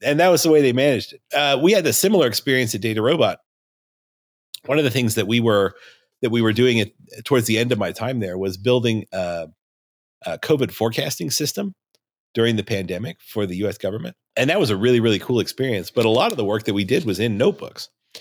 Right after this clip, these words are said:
And, <clears throat> but we were trying to work, you know, kind of follow the sun type environment so that we could have people in the U S, in Ukraine, in,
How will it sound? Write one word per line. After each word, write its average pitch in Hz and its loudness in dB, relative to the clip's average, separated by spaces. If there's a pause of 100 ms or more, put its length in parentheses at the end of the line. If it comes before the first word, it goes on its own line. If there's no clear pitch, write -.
(360)
And, 104 -2 (220)
<clears throat> 120 -4
but - -4
we 175 0
were 127 0
trying 135 0
to 113 0
work, 104 -2 (1040)
you 123 0
know, 107 2
kind 107 0
of 92 -4
follow 110 2
the 87 -4
sun 110 0
type 98 -4
environment 80 -8
so - -12
that 90 -10
we 90 -8
could 92 -4
have 95 -4
people 101 -4 (380)
in 98 -4
the 80 -10
U 92 0
S, 151 2
in 80 -12
Ukraine, 113 -4
in, 76 -12